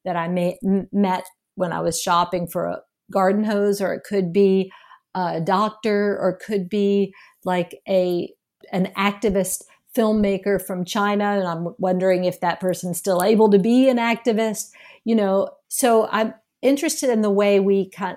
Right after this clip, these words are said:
like, there's an, the expression where we are judged by the company we keep, how we become a composite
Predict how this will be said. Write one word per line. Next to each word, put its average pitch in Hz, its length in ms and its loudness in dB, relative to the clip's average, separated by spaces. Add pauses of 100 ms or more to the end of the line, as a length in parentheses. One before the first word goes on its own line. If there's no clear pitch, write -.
(120)
like, 185 260 -4
there's 190 200 -2
an, 185 160 -8
the 190 140 2
expression 185 580 -4
where 175 320 -4
we 180 320 -4 (320)
are 170 120 -4
judged 180 520 -4
by 190 140 -4
the 185 100 -4
company 190 460 -6
we 190 160 -4
keep, 196 340 -8
how 190 220 -2
we 185 160 0
become 180 400 -8
a 180 80 -8
composite 175 760 -6